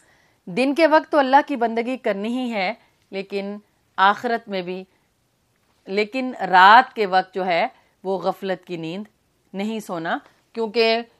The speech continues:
रसूलुल्लाह सल्लल्लाहु अलैहि वसल्लम ने फरमाया, ये सही मुस्लिम की रवायत है कि जब रात का आखिरी हिस्सा बाकी रह जाता है तो अल्लाह ताला आसमान दुनिया पर नजूल करता है और निदा देता है कि कोई तौबा करने वाला है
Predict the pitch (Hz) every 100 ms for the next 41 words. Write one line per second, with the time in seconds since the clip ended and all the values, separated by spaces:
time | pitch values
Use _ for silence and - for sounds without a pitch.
0 | _ _ 202 196 196 214 226 269 277 277
1 | 294 302 262 233 226 233 240 226 220 208
2 | 220 220 214 196 165 170 302 _ _ _
3 | _ 202 214 220 220 254 269 285 226 220
4 | 233 233 220 226 220 185 185 175 196 214
5 | 180 226 - _ _ 226 214 208 196 185
6 | 202 233 196 190 202 247 247 214 214 185
7 | 175 175 208 196 190 165 165 208 233 247
8 | - _ _ 254 254 254 254 226 208 214
9 | 214 208 214 190 196 180 180 185 202 214
10 | 196 175 180 196 - 151 - 151 151 156
11 | - 208 - 185 180 180 190 196 160 -
12 | 156 160 156 _ _ _ 226 240 240 226
13 | 214 226 226 214 220 208 196 202 196 202
14 | 247